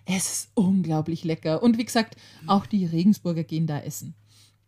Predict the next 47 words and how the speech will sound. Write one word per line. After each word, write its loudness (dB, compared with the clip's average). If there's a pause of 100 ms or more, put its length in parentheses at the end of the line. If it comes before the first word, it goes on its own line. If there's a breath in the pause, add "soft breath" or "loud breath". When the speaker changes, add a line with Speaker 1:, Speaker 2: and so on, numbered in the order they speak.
(380)
Speaker 1:
Was 0
ganz 6
Speaker 2:
Okay. 4
Speaker 1:
interessant 2
ist, 0 (420 soft breath)
wenn 2
man 4
als -2
Touri 4
dorten 0
ist, -4 (240 loud breath)
wir 0
haben 2
ja, 0
äh, 0
dadurch, 0
dass -4
ja 2
die -2
Stadt, -4 (400)
m, 0
also -2
dass -6
der, -2
die -4
Donau 4
quasi -2
mitten 0
durch -4
die -12
Stadt -2
fließt, -2 (560 soft breath)
ähm, -2
haben 2
wir 2
da 0
immer 0
wieder 0
mit 0
Hochwasser -2
zu -12
kämpfen. -4
Und 0
an 0
der 0
Speaker 2:
Mhm. -6
Speaker 1:
Wurstkuchel -2